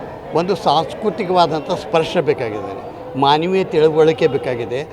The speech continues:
ಅಂತಃಕರಣ ಬೇಕಾಗಿದೆ. ಅಂತಃಕರಣವನ್ನು ಕಳ್ಕೊಂಡಂಥ ಸಮಾಜ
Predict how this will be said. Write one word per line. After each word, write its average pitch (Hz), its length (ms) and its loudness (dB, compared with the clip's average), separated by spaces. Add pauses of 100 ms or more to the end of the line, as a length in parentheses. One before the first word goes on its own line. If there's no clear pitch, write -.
(240)
ಅಂತಃಕರಣ 190 600 2
ಬೇಕಾಗಿದೆ. 127 520 0
ಅಂತಃಕರಣವನ್ನು 165 920 -2
ಕಳ್ಕೊಂಡಂಥ 156 680 -2
ಸಮಾಜ 147 340 2